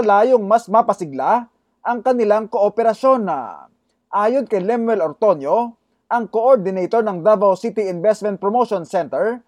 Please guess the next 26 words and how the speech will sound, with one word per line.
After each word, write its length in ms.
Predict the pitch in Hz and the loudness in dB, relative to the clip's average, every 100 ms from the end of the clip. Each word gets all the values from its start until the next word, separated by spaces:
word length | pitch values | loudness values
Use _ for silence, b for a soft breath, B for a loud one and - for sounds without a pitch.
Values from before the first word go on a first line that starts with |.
| _ _ _ - | _ _ _ -6
malaki 480 | 240 240 214 233 269 | -2 2 2 2 0
ang 160 | 240 | 2
oportunidad 640 | 214 220 214 208 156 143 202 | 2 0 0 -2 -2 -2 0
ng 160 | 202 | -2
mga 200 | 196 214 202 | -2 -2 -2
produkto 480 | 165 196 202 233 | -2 -2 0 0
mula 240 | 208 202 202 | 2 2 2
sa 80 | 196 | -2
lungsod 560 | 165 143 143 214 180 156 _ _ | -4 -4 -2 -2 -2 -14 _ _
na 240 | - 247 262 | -10 -6 -2
makapasok 640 | 226 208 - 185 185 233 | 0 -2 0 0 0 -2
sa 80 | 214 | -2
Sarawak 640 | 190 185 262 175 180 - 175 _ _ _ | -2 2 2 4 2 0 -10 _ _ _
na 160 | - 262 | -4 -2
itinuturing 560 | 214 247 233 233 247 247 | 0 -2 0 0 0 0
na 160 | 214 | -2
pinakamalaking 800 | - 277 262 220 214 208 233 214 | -2 -4 -2 0 0 2 0 -2
estado 480 | 180 - 208 160 165 | -6 -2 0 2 0
ng 160 | 233 220 | -2 0
Malaysia. 800 | 226 226 220 269 262 185 117 76 _ _ _ _ - | 2 2 0 0 0 0 -4 -12 _ _ _ _ -4
Kabilang 500 | 214 202 240 277 254 | -2 0 2 2 2
na 80 | 190 | -2
dito 320 | 180 - 254 | -2 2 2
ang 160 | 214 196 | 4 2
mga 240 | 208 226 | 2 0
dekalidad 720 | 190 202 185 139 143 208 170 | 2 0 -2 -2 -2 -2 -4